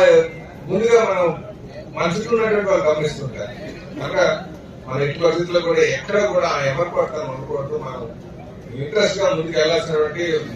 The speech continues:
చివరి నిమిషం వరకు కూడా మన సాయ శక్తుల మనం ప్రయత్నం చేయాల్సినటువంటి అవసరం ఉందని చెప్పి తెలియజేస్తున్నారు. మరి సోదరులు చెప్పింది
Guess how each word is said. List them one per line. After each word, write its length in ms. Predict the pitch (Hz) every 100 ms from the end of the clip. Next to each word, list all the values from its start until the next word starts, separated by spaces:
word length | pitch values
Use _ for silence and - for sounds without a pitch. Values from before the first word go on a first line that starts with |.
| 113 -
చివరి 600 | 160 214 208 196 180 170
నిమిషం 260 | 175 196
వరకు 320 | 185 165 180
కూడా 240 | 170 160 185 196 - - -
మన 120 | 151
సాయ 360 | 160 - - 254
శక్తుల 400 | - 220 220 196 170 - - - - - - -
మనం 220 | 160 175
ప్రయత్నం 380 | 156 165 180 180
చేయాల్సినటువంటి 580 | 165 156 156 156 147 135
అవసరం 260 | 139 151
ఉందని 280 | 143 135 135
చెప్పి 220 | 131 139
తెలియజేస్తున్నారు. 720 | 135 127 156 151 147 139 139 156 - - - - -
మరి 180 | 127 131
సోదరులు 460 | - 196 196 185 160
చెప్పింది 360 | 170 208 202 190